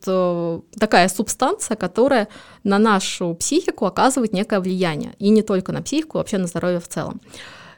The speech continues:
И поэтому тут важно, э, знать, что есть определенные меры безопасности, да, вот, например, там, в машине это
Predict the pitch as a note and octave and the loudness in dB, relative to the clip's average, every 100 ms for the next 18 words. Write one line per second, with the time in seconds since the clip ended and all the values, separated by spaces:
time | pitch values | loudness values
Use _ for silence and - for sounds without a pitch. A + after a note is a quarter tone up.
0 | _ - G#3+ A3 A3+ C#4 F#4 D#4 A#3+ F#3 | _ -4 -2 2 4 4 4 4 4 2
1 | - _ D4+ D#4+ G3+ B3 D4 B3+ G3 F3+ | -2 _ -2 0 2 2 2 0 0 -2
2 | - _ F3+ F3+ E3+ E3 - A#3+ F4 - | -8 _ -8 -6 -4 -4 -2 -2 -2 -6
3 | _ - _ - - G3+ G#3 D#4+ - G#3 | _ -20 _ -16 -8 -4 -2 -2 -2 -6
4 | F#3 G3+ A3+ D#4+ D4 B3 G3+ F#3 C4 A#3+ | -4 0 0 2 2 2 2 2 2 0
5 | G#3+ G#3+ A3 A3 - E3 - - F#3+ C4 | 0 0 2 0 0 -6 -6 -4 0 0
6 | G#3 F#3 G3+ G#3 G3+ - D3+ F#3+ - F4+ | 2 -2 2 4 2 -2 -4 -2 -2 0
7 | D4 A3+ - A#3 F#3 E3+ | 2 0 0 0 0 -2